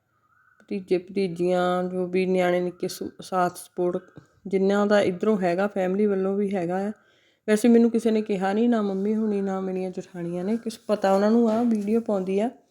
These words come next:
ਤੇ ਉਹਨਾਂ ਨੇ ਨਹੀਂ, ਕਿਸੇ ਨੇ ਵੀ ਰੋਕਿਆ, ਕਿਉਂਕਿ ਆਪਾਂ ਕਿਹੜਾ ਕੋਈ ਗਲਤ ਕੰਮ ਕਰਦੇ ਜੀ, ਆਪਣੇ ਘਰ ਦੇ ਕੰਮ ਧੰਦੇ ਆਪਾਂ ਦਿਖਾਲਦੇ ਆ। ਤੇ ਚਲੋ,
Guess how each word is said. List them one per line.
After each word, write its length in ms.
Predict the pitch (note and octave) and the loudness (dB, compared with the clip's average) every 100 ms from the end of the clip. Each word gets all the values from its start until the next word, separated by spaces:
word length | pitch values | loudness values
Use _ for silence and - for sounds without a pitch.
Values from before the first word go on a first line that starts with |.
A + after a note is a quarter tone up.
| _ _ _ _ _ _ _ - | _ _ _ _ _ _ _ -14
ਤੇ 280 | F#3 F3+ F3+ | -10 -10 -10
ਉਹਨਾਂ 220 | F#3+ G3 G3+ | -6 -2 0
ਨੇ 120 | A3 | 2
ਨਹੀਂ, 120 | B3+ | 2
ਕਿਸੇ 240 | B3+ A3 | 0 0
ਨੇ 120 | G#3 G3+ | 0 2
ਵੀ 100 | G3+ | 2
ਰੋਕਿਆ, 300 | G3 - A3 | 0 0 0
ਕਿਉਂਕਿ 240 | A#3+ B3 | 2 4
ਆਪਾਂ 260 | A#3 A#3+ G#3 | 2 2 -2
ਕਿਹੜਾ 220 | G3+ A#3 | 0 0
ਕੋਈ 180 | A#3+ G#3+ | -2 -2
ਗਲਤ 240 | G3+ F#3+ | -2 -2
ਕੰਮ 220 | G#3 G#3+ G3+ | -4 -4 0
ਕਰਦੇ 340 | G3 F#3+ F#3+ | -2 -2 -4
ਜੀ, 180 | G3 G#3+ _ - _ _ _ _ _ _ _ | -4 -6 _ -20 _ _ _ _ _ _ _
ਆਪਣੇ 280 | F3+ - F#3 | -10 -2 -2
ਘਰ 200 | F#3 G3 | 2 0
ਦੇ 120 | F3 | 0
ਕੰਮ 260 | - F#3 F#3 | -4 -4 -4
ਧੰਦੇ 280 | F#3 F#3 F3 | -4 0 0
ਆਪਾਂ 240 | E3 F3 | 0 -4
ਦਿਖਾਲਦੇ 520 | E3+ - D#3+ E3 G3+ | -4 0 2 2 2
ਆ। 60 | A3+ - _ _ _ _ _ _ _ _ _ _ _ _ _ _ _ _ _ _ - | 0 -2 _ _ _ _ _ _ _ _ _ _ _ _ _ _ _ _ _ _ -12
ਤੇ 380 | E3+ D#3+ E3+ E3 _ _ _ _ _ _ _ - | -8 -6 -8 -12 _ _ _ _ _ _ _ -6
ਚਲੋ, 280 | F#3 F3+ | -2 -2